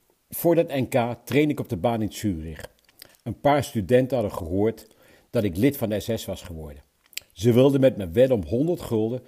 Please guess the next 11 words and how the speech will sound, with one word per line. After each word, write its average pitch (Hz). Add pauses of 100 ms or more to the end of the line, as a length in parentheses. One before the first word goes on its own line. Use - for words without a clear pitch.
(240)
dat 101
ik 80
nooit 139
in 143
zo'n 123
shirt 117
het 107
kampioenschap 110
durfde 85
te -
rijden. 73